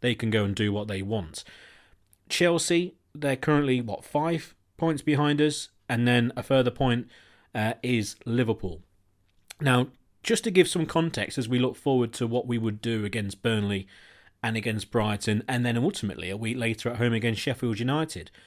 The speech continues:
compare those games with the fixtures that, say, Chelsea have.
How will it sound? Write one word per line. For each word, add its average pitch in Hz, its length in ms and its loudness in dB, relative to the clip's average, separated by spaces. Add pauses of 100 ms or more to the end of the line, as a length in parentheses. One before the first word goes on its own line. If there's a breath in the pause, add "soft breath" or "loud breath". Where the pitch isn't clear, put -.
(200 soft breath)
compare 196 460 4
those 160 520 2
games 95 560 -2 (420 soft breath)
with 127 280 4
the 127 80 0
fixtures 139 400 0
that, 127 200 -2
say, 127 140 -4
Chelsea 143 500 0
have. 92 320 -10